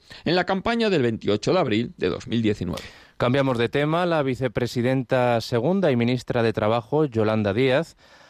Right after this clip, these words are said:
Speaker 2: ha afirmado que en los últimos dos años la Inspección de Trabajo ha levantado sesenta mil doscientas veintiún actas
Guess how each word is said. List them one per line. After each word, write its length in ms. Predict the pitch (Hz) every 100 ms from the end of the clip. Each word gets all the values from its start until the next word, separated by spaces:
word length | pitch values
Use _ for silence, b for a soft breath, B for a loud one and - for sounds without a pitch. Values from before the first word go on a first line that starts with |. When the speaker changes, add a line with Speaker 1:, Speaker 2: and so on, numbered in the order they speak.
| B
Speaker 2:
ha 160 | 110 131
afirmado 560 | 139 127 120 135 156 165
que 100 | 135
en 120 | 123
los 200 | 117 165
últimos 520 | 170 156 135 120 110
dos 200 | 180 -
años 460 | 127 139 190 202 123
la 120 | 110
Inspección 600 | 110 - 110 - 143 156
de 100 | 135
Trabajo 480 | 107 110 123 151 151
ha 60 |
levantado 560 | 117 101 98 139 139 165
sesenta 420 | 123 110 101 101
mil 300 | 123 165 160
doscientas 680 | 110 98 131 143 143 160 -
veintiún 720 | 110 110 113 104 101 151 156
actas 480 | 113 - 147 160